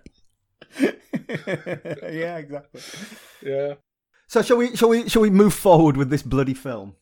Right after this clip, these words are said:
Speaker 3: Uh, we've spoken about the lead cast. I, I think one of the main reasons this film is as enjoyable as it is and works as well as it is, is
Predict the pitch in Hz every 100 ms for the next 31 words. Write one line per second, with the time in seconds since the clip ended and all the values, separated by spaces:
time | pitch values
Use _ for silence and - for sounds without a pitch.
0 | _ _ _ 123 135 143 156 - 202 196
1 | 185 160 143 139 127 - 120 107 - 165
2 | 180 180 180 180 240 226 196 175 190 180
3 | 170 170 156 147 143 139 139 - - 135
4 | 131 131 127 120 123 120 123 117 117 113
5 | 107 107 113 110 107 110 110 113 - -
6 | 110 104 107 113 107 98 - 151 139